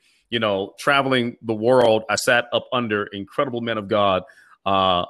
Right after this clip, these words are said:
uh, uh, Bishop Clarence McClendon in Los Angeles and, and, uh, uh, and the late Bishop Eddie Long, uh, in,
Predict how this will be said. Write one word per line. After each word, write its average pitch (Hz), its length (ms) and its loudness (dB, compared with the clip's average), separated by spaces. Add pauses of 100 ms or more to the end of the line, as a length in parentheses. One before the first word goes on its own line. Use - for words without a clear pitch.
uh, 87 360 -4
uh, 80 340 -10
Bishop 92 360 -8
Clarence 110 360 -2
McClendon 95 500 -4
in 80 80 -4
Los 90 320 -2
Angeles 80 460 -6
and, 76 160 -10 (280)
and, 87 360 -4
uh, 82 320 -4
uh, 85 300 -2 (100)
and 92 120 -4
the 92 80 -2
late 117 280 0
Bishop 113 260 -4
Eddie 110 140 2
Long, 101 440 2 (120)
uh, 87 300 0 (220)
in, 95 220 -4